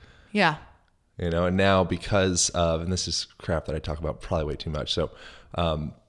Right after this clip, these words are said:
Speaker 2: but social media and the notifications and all the
Speaker 1: No,
Speaker 2: ting
Speaker 1: totally.
Speaker 2: tings,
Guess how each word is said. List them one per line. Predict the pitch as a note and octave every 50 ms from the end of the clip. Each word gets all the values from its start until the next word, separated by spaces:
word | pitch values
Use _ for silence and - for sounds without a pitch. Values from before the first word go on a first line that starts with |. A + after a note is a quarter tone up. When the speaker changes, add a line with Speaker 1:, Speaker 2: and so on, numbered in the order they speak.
| _ -
Speaker 2:
but | F#2+ F2 - - - - -
social | - - - F2 E2+ - - - A2
media | C3 C#3+ D3 B2 A2 G2+ F#2+ G2 G2+ G2 - -
and | F2+ E2+ E2
the | E2
notifications | E2+ F2 G2 - - - - C3+ B2+ A#2 - - - F2+ F2 F2 E2+ F2+ -
and | - E2 E2
all | E2 E2+
the | F#2 F#2
Speaker 1:
No, | E3+ E3+ -
Speaker 2:
ting | B2+ A#2
Speaker 1:
totally. | A2 - - F#2+ E2 D#2+ -
Speaker 2:
tings, | - - - -